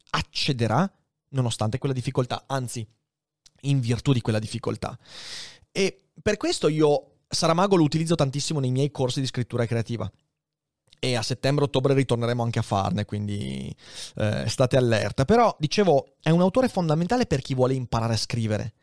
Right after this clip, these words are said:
perché imparare a scrivere significa imparare che il linguaggio è espressione di sé, che il linguaggio per l'essere umano è come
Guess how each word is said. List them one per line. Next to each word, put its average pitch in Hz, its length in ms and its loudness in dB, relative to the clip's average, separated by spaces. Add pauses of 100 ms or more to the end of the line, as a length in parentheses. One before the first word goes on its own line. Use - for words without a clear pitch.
(260)
perché 123 240 -4
imparare 156 300 0
a 240 40 -2
scrivere 147 360 -4
significa 127 640 -4
imparare 160 540 -2
che - 100 -8
il 123 100 -2
linguaggio 147 800 0
è 135 240 0
espressione 165 720 -2
di 135 80 -2
sé, 131 300 -2 (260)
che 247 140 -2
il 277 80 0
linguaggio 143 880 2 (500)
per 160 160 4
l'essere 160 320 2
umano 147 320 2
è 147 80 0
come 214 560 0